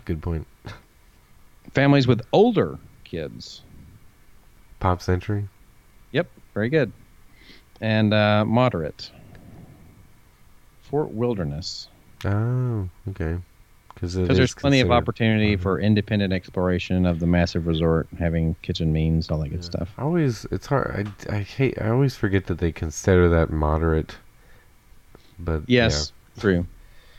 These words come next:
Speaker 2: Well, it didn't say cabins specifically,
Speaker 1: Yeah.
Speaker 2: but it just said Fort Wilderness in general.
Speaker 1: Yeah.
Speaker 2: So, deluxe with older kids.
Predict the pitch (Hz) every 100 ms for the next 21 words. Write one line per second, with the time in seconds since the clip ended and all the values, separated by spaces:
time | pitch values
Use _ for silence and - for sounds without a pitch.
0 | - - - - - _ - - 139 160
1 | 190 170 127 - 123 101 80 80 - 85
2 | - 78 80 82 85 78 90 - _ _
3 | _ - - _ - - - 95 92 95
4 | 85 90 82 85 82 82 76 76 65 73
5 | - - - 87 76 - - - 113 107
6 | 101 98 95 76 - 95 95 104 101 98
7 | 117 98 - - - - - - - -
8 | - 85 82 80 82 - - - - -